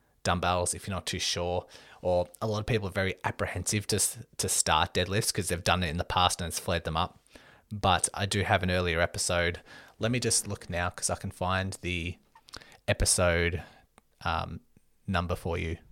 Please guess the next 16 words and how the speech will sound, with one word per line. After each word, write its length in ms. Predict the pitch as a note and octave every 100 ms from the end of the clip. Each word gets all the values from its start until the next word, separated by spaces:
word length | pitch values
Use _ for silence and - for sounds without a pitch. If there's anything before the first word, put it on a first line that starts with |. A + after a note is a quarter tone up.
| - - -
Episode 640 | C#3 B2+ - A#2+ G#2+ G2+ - -
forty-six 1000 | - C#3+ C3 A2+ G#2+ - F2+ - - - _ _
was 140 | G2
titled 420 | - G2 F#2+ F#2 - _ _
Insights 520 | C3+ A#2+ B2+ G#2+ G#2+ -
into 440 | A2 G2 - F2+
Deadlift 520 | F2 F#2+ F#2+ F#2 -
Progressions. 680 | - F#2+ E2+ - C2+ C#2+ - - - - -
So 160 | - G2+
you 100 | F#2
can 140 | G2+
go 120 | F#2+
check 300 | F#2+ - F#2+
that 220 | - F#2+ G2+
out. 400 | G#2+ - - - C#3+
Um, 400 | E2+ E2 E2